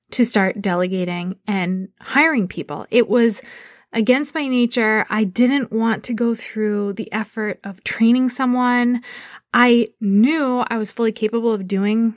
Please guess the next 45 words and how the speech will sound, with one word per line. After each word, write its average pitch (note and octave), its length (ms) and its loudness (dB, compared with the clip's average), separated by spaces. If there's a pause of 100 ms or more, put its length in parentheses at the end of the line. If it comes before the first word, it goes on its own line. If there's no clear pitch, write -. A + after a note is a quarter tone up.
(200)
the G#3+ 100 0
things A3+ 380 4
that G3+ 180 -2
I F#3 160 -8
was F#3 380 -4
doing A3 260 2
each - 240 -4
day G#3+ 460 -2
myself G3 580 -2
because G3+ 240 -4
I F#3+ 80 -4
had F#3+ 380 -2
already F#3+ 280 -4
been G3 220 -2
doing F#3+ 280 -2
it. G3 180 -2
I, F3+ 260 -6 (320)
I G3+ 60 -4
was G3 160 -2
well G#3 180 0
versed B3 340 2
in C4 120 -2
it. B3+ 120 -2
I G#3+ 100 -2
didn't G3+ 200 -2
have G3+ 160 -8
to E3+ 100 -16
teach D4 320 -4
anyone C4+ 300 -4
anything B3 400 0
new. A3 340 4 (540)
And D#4+ 140 0
it D#4+ 100 0
allowed C#4+ 340 2
me B3 140 0
to A3 160 0 (140)
save G#3 400 -2
money B3+ 260 2
that G#3+ 140 0
I G#3 80 0
didn't A3+ 320 0
feel A#3 180 -2
like G#3+ 160 -4
I G3+ 120 -4
had F#3+ 640 -6